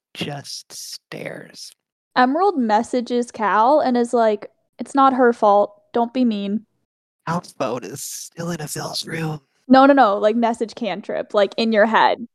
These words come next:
Speaker 2: <laughs>
Speaker 1: Oh, message cantrip.
Speaker 2: Like, in your head, you hear this. <laughs>
Speaker 1: I can reply in my head, right?
Speaker 2: Yeah.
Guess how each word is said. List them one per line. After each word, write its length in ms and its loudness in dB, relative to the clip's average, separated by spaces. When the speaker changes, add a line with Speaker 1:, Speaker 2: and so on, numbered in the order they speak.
Speaker 2:
<laughs> 140 8
Speaker 1:
Oh, 240 8
message 400 2
cantrip. 720 4
Speaker 2:
Like, 180 4
in 260 6
your 180 6
head, 320 2
you 160 0
hear 280 0
this. 380 2
<laughs> 240 -18
Speaker 1:
I 80 2
can 160 0
reply 340 4
in 140 2
my 120 0
head, 340 -2
right? 360 -6
Speaker 2:
Yeah. 240 0